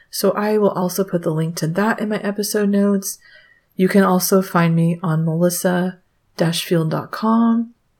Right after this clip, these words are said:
on my Instagram at meditate underscore with underscore Melissa. And I also have a new Etsy store where I often have sales going just because it's new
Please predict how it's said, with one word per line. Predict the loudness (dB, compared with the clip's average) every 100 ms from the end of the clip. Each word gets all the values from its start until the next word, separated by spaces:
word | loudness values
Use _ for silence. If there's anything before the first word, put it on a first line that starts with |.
| _
on | 0 2
my | 2 2
Instagram | 0 -2 -2 0 2 4 2 0 -6 _ _
at | -4 -2
meditate | 2 2 2 2 2 2 0 -4 _
underscore | -4 -2 -2 -4 -4 -2 0
with | 0 0 -2 -8 -4
underscore | -2 0 -2 -4 -2
Melissa. | -2 0 0 0 2 2 2 0 _ _ _ _ _ _ _ _ _ -2
And | 2 4 4 2
I | 0
also | 0 0 0
have | 0
a | 2
new | 4 4 4
Etsy | 0 -2 -2
store | -2 0 0
where | 2 2 2
I | 0
often | -2 -6 -10
have | -8 -2 0 0
sales | -4 0 2 0 2
going | 2 2
just | 0 -2
because | -2 -2 -4
it's | -4 -2
new | 2 2 2 0